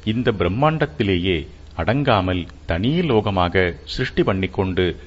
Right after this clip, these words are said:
அதற்குள்ளே ஒரு தீபத்திலும் தீவிலும் வசிக்கிறாள். சுதா சாகர மத்தியஸ்தா காமாட்சி காமதாயினி என்று சகஸ்ரநாமத்தில் இந்த அமிர்த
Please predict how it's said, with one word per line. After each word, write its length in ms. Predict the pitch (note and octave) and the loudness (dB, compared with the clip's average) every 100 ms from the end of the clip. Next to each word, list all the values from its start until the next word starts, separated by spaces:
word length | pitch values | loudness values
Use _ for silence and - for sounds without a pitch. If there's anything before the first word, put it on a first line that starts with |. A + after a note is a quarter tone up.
| - - | -18 0
அதற்குள்ளே 680 | G2+ B2+ - - C3+ E3+ F3 | 0 2 -2 0 2 4 4
ஒரு 360 | A#2 G#2 F#2+ - - D#2+ | 4 4 4 0 -14 -6
தீபத்திலும் 680 | C#3 E3+ C3+ - F#2+ E2+ D#2 - - - | -2 0 0 0 0 0 -4 -12 -18 -14
தீவிலும் 500 | - E3 D3 G#2 F#2 - - | -2 2 2 2 0 -6 -6
வசிக்கிறாள். 600 | F2+ - G#2+ - F2 E2+ D2 - - - - - | -6 -4 -4 0 2 2 0 -10 -18 -18 -10 -6
சுதா 300 | A2+ E3 E3+ - | 0 2 2 0
சாகர 320 | F#2+ A2 A#2 G#2 F#2+ - - | 0 2 4 2 2 -6 -4
மத்தியஸ்தா 720 | F2 E2+ C3+ - - F2+ E2+ - | -4 0 -2 0 2 2 2 -4
காமாட்சி 720 | - E2 A#2 G#2+ - G#2+ E2 D#2+ - - | -2 0 2 0 -2 -4 -4 -8 -18 -12
காமதாயினி 840 | D#2 E2 C#3 D3 E2 F#2+ F#2 F#2 E2+ - - - | -6 -4 -2 -2 -2 -2 -2 -4 -6 -10 -18 -2
என்று 280 | A#2+ A#2+ A#2+ | 0 2 0
சகஸ்ரநாமத்தில் 880 | F#2+ A2 - D#3 A2+ G2+ E2+ G#2 F2 - - - - | 2 0 0 0 2 0 2 2 0 -4 -18 -18 -4
இந்த 360 | A#2+ B2+ A#2+ E2 | 0 4 4 4
அமிர்த 440 | G2 D#3 E3 F3+ | 0 0 0 -2